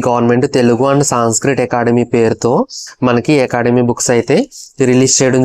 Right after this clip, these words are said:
జరిగింది. So, ఈ బుక్స్ మనం బీఈడీకి సంబంధించిన బుక్స్, బీఈడీ సైకాలజీకి సంబంధించిన బుక్స్ అనేవి తీసుకుని మనం ప్రిపేర్ అవుతే సరిపోతుంది. నెక్స్ట్ వీటితో పాటుగా మనకి తెలుగు and సంస్కృత్ అకాడమీ వారే, ఆ,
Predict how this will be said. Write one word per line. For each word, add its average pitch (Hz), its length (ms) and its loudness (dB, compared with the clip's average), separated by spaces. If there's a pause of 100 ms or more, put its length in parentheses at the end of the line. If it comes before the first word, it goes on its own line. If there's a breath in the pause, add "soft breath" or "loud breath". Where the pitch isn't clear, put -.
జరిగింది. 110 360 0 (360 loud breath)
So, - 60 -4 (100)
ఈ 135 120 2
బుక్స్ 120 280 -4
మనం 143 120 2 (100)
బీఈడీకి 123 360 0
సంబంధించిన 123 400 0 (100)
బుక్స్, - 240 -4 (300)
బీఈడీ 123 320 2
సైకాలజీకి 120 480 0
సంబంధించిన 117 400 0
బుక్స్ - 220 -4
అనేవి 123 260 2
తీసుకుని 127 400 0 (500 loud breath)
మనం 139 220 2
ప్రిపేర్ 127 320 0
అవుతే 127 220 0 (720 loud breath)
సరిపోతుంది. 123 580 0 (160)
నెక్స్ట్ 127 300 -2
వీటితో 127 300 2 (100)
పాటుగా 123 360 -2 (460 loud breath)
మనకి 127 300 0
తెలుగు 123 240 2
and 131 120 0
సంస్కృత్ 120 440 -2
అకాడమీ 123 400 0
వారే, 117 200 0 (480 loud breath)
ఆ, 123 40 0